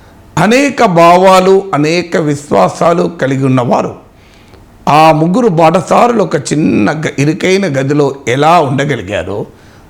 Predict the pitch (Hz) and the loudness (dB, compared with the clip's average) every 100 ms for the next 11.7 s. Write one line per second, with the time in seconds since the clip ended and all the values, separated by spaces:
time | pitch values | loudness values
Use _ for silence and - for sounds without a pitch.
0 | - 160 165 240 240 147 131 - 123 143 | -6 -2 0 0 0 -2 -2 -2 -2 0
1 | 175 220 214 165 139 127 120 107 107 98 | 0 0 0 -2 -2 -4 -6 -8 -10 -10
2 | 101 120 - - - - - - 135 151 | -8 -10 -12 -20 -20 -20 -14 -4 0 0
3 | - 160 170 214 208 185 151 - 127 143 | -2 0 2 2 0 -2 -4 -4 -2 0
4 | 185 165 156 143 123 123 180 233 165 - | -2 -2 -2 -2 -2 -2 -2 -2 -4 -10
5 | - - _ - - - - 165 175 131 | -16 -20 _ -20 -20 -16 -6 -2 -2 -4
6 | - 139 110 95 87 85 - _ - _ | -6 -6 -6 -8 -10 -16 -18 _ -20 _
7 | - - 147 - 131 151 160 233 185 117 | -12 -6 -4 -2 0 0 0 -2 -6 -12
8 | 104 82 90 - - - _ - 143 165 | -12 -14 -16 -20 -20 -20 _ -2 0 2
9 | 165 160 151 135 - 139 131 131 127 156 | 0 -2 -4 -4 -4 -2 -2 -2 -4 -8
10 | - - 147 143 180 139 165 160 196 143 | -16 -6 -6 -4 -4 -4 -4 -6 -8 -8
11 | 120 101 - 285 247 120 | -10 -12 -6 -4 -2 -4